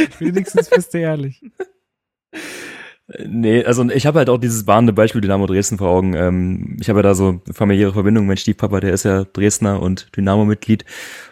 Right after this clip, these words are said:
Speaker 2: Und den hat halt genau das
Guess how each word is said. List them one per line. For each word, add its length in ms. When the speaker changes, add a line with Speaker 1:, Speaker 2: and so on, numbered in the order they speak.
Speaker 2:
Und 320
den 160
hat 120
halt 180
genau 520
das 500